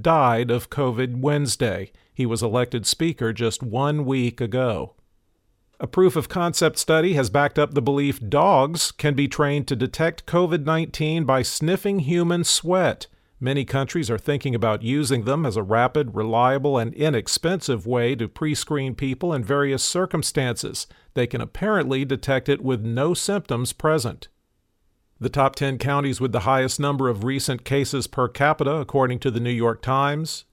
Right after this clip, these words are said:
Dewey, South Dakota; Bent, Colorado; Lincoln, Colorado; Montour, Pennsylvania; Ellsworth, Kansas; Collingsworth, Texas; Alfalfa, Oklahoma; Bowman, North Dakota;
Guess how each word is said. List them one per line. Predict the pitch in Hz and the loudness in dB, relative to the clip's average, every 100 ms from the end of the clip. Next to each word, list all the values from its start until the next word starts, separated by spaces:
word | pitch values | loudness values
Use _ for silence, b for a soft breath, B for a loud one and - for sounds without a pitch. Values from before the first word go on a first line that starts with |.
| - | -4
Dewey, | 151 151 143 | 0 2 0
South | 120 147 139 - | 0 2 0 0
Dakota; | 120 - 135 127 131 156 _ _ - | -6 -2 0 2 0 -2 _ _ -12
Bent, | 101 147 151 - | -2 0 0 -6
Colorado; | - 139 131 117 127 135 123 127 143 _ _ _ - | -4 0 2 4 4 4 2 0 -6 _ _ _ -4
Lincoln, | 127 156 156 131 113 | -2 0 -2 -2 -2
Colorado; | 127 120 117 113 113 110 113 139 - _ _ - | 0 2 4 4 4 4 0 -2 -8 _ _ -8
Montour, | 113 113 110 127 120 | -4 -4 -4 -2 0
Pennsylvania; | 120 131 120 131 104 135 143 143 143 135 _ _ _ _ - | 0 -4 -4 -4 0 0 0 -2 -2 -4 _ _ _ _ 0
Ellsworth, | 147 151 139 143 131 - | 2 2 0 0 -2 -4
Kansas; | 151 156 151 156 151 - - _ _ _ - | -4 -2 0 -2 -2 -4 -8 _ _ _ -16
Collingsworth, | - 170 156 156 113 123 113 - | -4 0 0 0 -2 0 -2 -2
Texas; | 151 143 - 147 - - - _ _ _ - | -4 -2 -2 -2 -2 -8 -10 _ _ _ -4
Alfalfa, | 120 117 139 131 127 117 | -2 0 0 0 2 0
Oklahoma; | 110 123 110 98 131 147 139 123 123 _ _ _ _ - | 0 -2 -4 -4 -2 0 0 -2 -6 _ _ _ _ -8
Bowman, | 117 143 147 147 131 | 0 2 2 0 0
North | 135 143 - | 0 -2 -2
Dakota; | - - 160 160 160 156 | -6 -2 0 2 0 -4